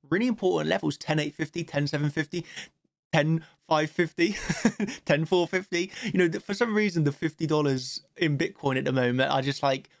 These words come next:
magnets where price is just drawn to it. So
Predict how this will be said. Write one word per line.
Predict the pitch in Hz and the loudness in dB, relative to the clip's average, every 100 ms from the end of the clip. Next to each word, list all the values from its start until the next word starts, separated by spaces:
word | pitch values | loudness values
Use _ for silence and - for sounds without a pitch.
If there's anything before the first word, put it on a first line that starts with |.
| - | -2
magnets | 160 165 - 123 - | 0 0 -2 -4 -2
where | 143 | -4
price | 139 147 139 - | -2 0 -2 -2
is | |
just | 135 135 | -2 -2
drawn | 127 143 147 143 139 | 0 2 4 4 2
to | - | 0
it. | 123 - | -2 -2
So | - | 0